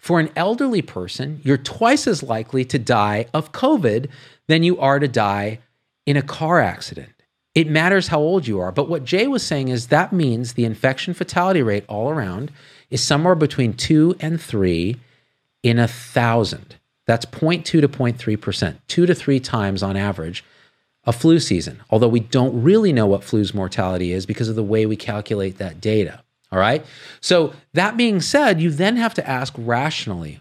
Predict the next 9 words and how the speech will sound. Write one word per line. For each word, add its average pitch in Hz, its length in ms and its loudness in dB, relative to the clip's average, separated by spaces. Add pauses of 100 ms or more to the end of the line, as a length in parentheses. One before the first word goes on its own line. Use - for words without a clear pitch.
okay, 156 280 -2
so 127 380 0 (1160)
what 175 160 4
are 214 40 2
the 180 120 2
downsides 143 640 0
of 123 120 -4
our 110 140 0
response? - 760 -6